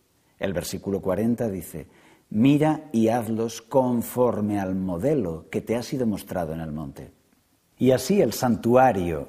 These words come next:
y todos sus objetos debían seguir un modelo preciso dado por Dios. ¿Por qué? Porque cada uno de ellos encerraba un significado profundo que vamos a ver en este programa. Hebreos nueve veinticuatro:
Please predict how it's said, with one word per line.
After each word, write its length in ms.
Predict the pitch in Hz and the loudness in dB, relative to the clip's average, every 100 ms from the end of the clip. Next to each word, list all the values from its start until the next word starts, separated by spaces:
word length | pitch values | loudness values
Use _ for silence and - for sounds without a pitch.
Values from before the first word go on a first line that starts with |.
| - | -2
y 140 | 123 | -2
todos 320 | 113 160 190 180 | 2 2 2 -2
sus 180 | 127 | -4
objetos 640 | 117 80 - 95 - 73 - | -4 -2 -2 -2 -4 -10 -8
debían 480 | 92 95 104 123 147 | -4 -2 2 2 0
seguir 500 | 139 143 113 104 110 | -2 -2 0 0 0
un 240 | 107 104 90 | 0 0 0
modelo 420 | 85 85 117 139 | -2 0 0 0
preciso 440 | 151 127 117 - | -2 -2 -4 -2
dado 240 | 98 92 82 | -2 -2 -2
por 160 | 98 | 0
Dios. 360 | 139 117 85 - _ _ _ | 2 0 -4 -16 _ _ _
¿Por 240 | 87 - | -6 -4
qué? 420 | - 156 - - _ _ _ _ - - - | -4 -4 -6 -20 _ _ _ _ -20 -14 -6
Porque 320 | 107 110 98 | -4 -4 0
cada 240 | 131 135 | 2 4
uno 220 | 123 113 | 4 2
de 160 | 92 85 | 0 -2
ellos 420 | 80 73 69 - _ | -4 -6 -10 -16 _
encerraba 800 | 110 107 - 101 98 113 92 82 - | -4 -2 -2 -6 -2 0 0 -4 -2
un 180 | 151 | 0
significado 800 | 147 - 123 104 - 82 95 95 | 0 -2 0 0 -2 -2 0 0
profundo 600 | - 95 - 90 69 65 - _ | -2 -4 -2 -2 -2 -10 -16 _
que 100 | - | 0
vamos 360 | 127 113 110 101 | 2 4 2 0
a 40 | |
ver 200 | 80 82 | 0 0
en 80 | 80 | -2
este 240 | 76 - 85 | -4 -4 -4
programa. 520 | 85 123 113 67 - _ _ - | 0 0 0 -4 -12 _ _ 4
Hebreos 460 | 120 135 196 180 | 6 6 4 6
nueve 280 | 139 143 151 | 6 6 6
veinticuatro: 840 | 127 110 95 85 110 76 - 69 | 4 2 0 2 2 2 -4 -14